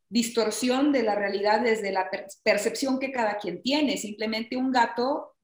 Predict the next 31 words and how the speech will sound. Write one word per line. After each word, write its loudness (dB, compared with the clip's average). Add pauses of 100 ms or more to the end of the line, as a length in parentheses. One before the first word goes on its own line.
percibe 4
la 2
realidad 0
de 4
una 0
forma -4
muy -2
distinta 0
a -4
como -6
nosotros. -4
Entonces, -2 (380)
toda 6
la 6
realidad 4
que -4
conocemos, -2
para -2
empezar, -2
ya 4
es -2
un -10
engaño. 0
Vivimos -8
en -6
una, -4
una 2
realidad 2 (580)
que 4
es 0
ilusoria, 4